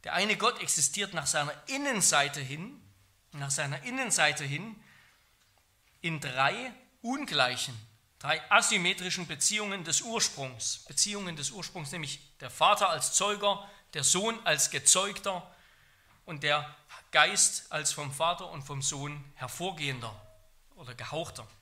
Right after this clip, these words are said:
Ja, das sind nicht die gleichen Beziehungen, es sind nicht alle drei Zeuger, es sind nicht alle drei Gezeugte, der Zeuger, der Gezeugte, der Hervorgehende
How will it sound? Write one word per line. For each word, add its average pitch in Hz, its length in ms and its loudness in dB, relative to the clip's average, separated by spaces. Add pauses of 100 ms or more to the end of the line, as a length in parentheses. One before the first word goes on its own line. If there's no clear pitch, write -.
Ja, 131 140 0
das 139 120 2
sind 180 100 2
nicht 196 180 -2
die 175 60 -2
gleichen 208 360 8
Beziehungen, 180 380 0
es 135 60 -2
sind 170 80 -4
nicht 185 140 -4
alle 170 160 2
drei 175 220 6
Zeuger, 196 440 0
es 185 100 -4
sind 170 80 -8
nicht 156 140 -8
alle 165 140 -2
drei 185 220 -2
Gezeugte, 175 560 -4 (440)
der 120 100 -14
Zeuger, 180 580 -4 (220)
der 131 80 -14
Gezeugte, 139 680 -6 (1500)
der 123 80 -8
Hervorgehende 120 720 -10